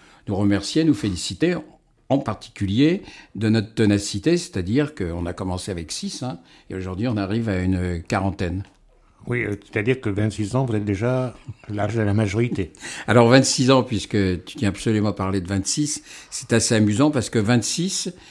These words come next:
Speaker 1: c'est le nombre d'instruments différents qu'il y a dans la cathédrale. C'est-à-dire qu'il y a trois cent douze représentations de vingt-six instruments différents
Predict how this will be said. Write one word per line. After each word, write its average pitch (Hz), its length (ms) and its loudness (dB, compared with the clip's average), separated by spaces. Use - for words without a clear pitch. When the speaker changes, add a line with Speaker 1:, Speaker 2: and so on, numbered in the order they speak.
Speaker 1:
c'est - 300 0
le 113 120 6
nombre 127 260 8
d'instruments 131 760 4
différents 127 640 0
qu'il 147 140 -4
y - 20 0
a - 40 0
dans 120 80 0
la 113 60 0
cathédrale. 101 540 -4
C'est-à-dire 104 400 -4
qu'il 113 100 -4
y 98 60 0
a 87 80 -8
trois 156 200 0
cent 151 220 6
douze 135 260 4
représentations 110 920 0
de 117 160 2
vingt-six 147 800 4
instruments 113 600 -2
différents 104 640 0